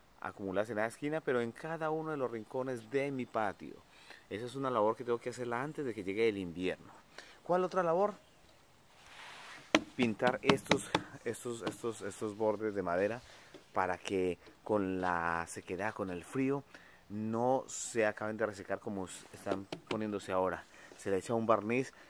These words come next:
y estamos hablando de otros couple two hundreds, como dicen acá, otros doscientos dólares. Y el famoso caminito que, mm,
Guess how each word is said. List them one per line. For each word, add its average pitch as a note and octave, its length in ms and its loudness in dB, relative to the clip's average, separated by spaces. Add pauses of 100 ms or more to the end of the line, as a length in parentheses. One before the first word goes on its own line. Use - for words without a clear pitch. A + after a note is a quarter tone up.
y - 40 -10
estamos F#2+ 240 0
hablando F#2 260 4
de F#2+ 60 8
otros F#2+ 320 0
couple G2 480 4
two G#2 120 0
hundreds, F2+ 600 2
como F2+ 220 -2
dicen F2+ 180 -4
acá, E2+ 300 2
otros F#2 380 0
doscientos F2+ 380 -8 (160)
dólares. F2 560 -4 (520)
Y G2+ 80 0
el F#2+ 60 -2
famoso A#2 380 0
caminito G#2+ 480 0
que, F#2 380 -2 (320)
mm, G#2 40 -10